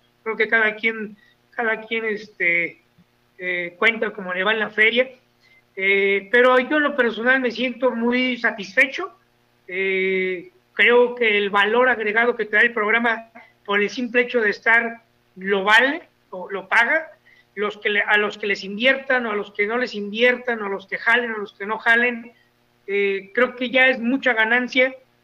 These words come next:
el haber estado, y además, algo muy enriquecedor, es el networking que se da estando ahí y posterior, porque, eh, en este caso con, con Benja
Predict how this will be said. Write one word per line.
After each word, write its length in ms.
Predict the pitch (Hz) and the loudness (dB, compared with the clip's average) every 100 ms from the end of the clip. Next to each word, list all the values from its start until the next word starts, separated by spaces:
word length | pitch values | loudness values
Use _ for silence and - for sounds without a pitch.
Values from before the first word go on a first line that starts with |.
| - | -4
el 160 | 202 | 0
haber 200 | 208 233 247 | 0 2 -2
estado, 440 | 240 254 262 277 | 2 2 2 0
y 160 | 262 262 | 0 2
además, 680 | 233 233 233 294 370 - - | 4 2 2 0 -2 -12 -4
algo 260 | 226 240 | -2 -2
muy 540 | 233 240 247 240 226 233 - _ | -4 -4 -2 -4 -6 -12 -20 _
enriquecedor, 960 | 208 202 208 - 196 214 220 254 - - _ - - | -8 -6 -8 -2 0 2 2 0 -4 -20 _ -16 -4
es 160 | 240 | 0
el 200 | 262 247 | 2 2
networking 680 | 247 269 208 269 269 277 254 | 0 0 2 2 2 -2 -6
que 120 | - 208 | -4 -4
se 180 | 214 | -2
da 360 | 214 226 - - _ _ _ _ | 4 4 2 -6 _ _ _ _
estando 540 | 220 - - 294 302 285 | -2 -2 2 2 4 2
ahí 460 | 247 311 - - _ _ _ - | 4 2 -2 -16 _ _ _ -4
y 460 | 285 311 359 - - _ - | 0 0 -2 -6 -20 _ -8
posterior, 680 | 220 - 226 226 220 202 - _ _ _ - | -8 -2 -2 0 -2 -2 -10 _ _ _ -4
porque, 920 | 214 214 226 214 214 208 208 208 - - - - | -4 0 2 4 4 4 0 -2 -18 -20 -20 -4
eh, 340 | 202 196 196 _ _ _ _ - | 0 0 -2 _ _ _ _ -4
en 80 | 254 | -4
este 240 | 247 233 | 0 0
caso 380 | 247 247 247 247 | 2 2 2 0
con, 300 | 214 208 208 | -2 -6 -6
con 200 | 202 208 | -4 2
Benja 720 | 247 262 247 262 240 233 233 | 2 2 0 0 2 0 -2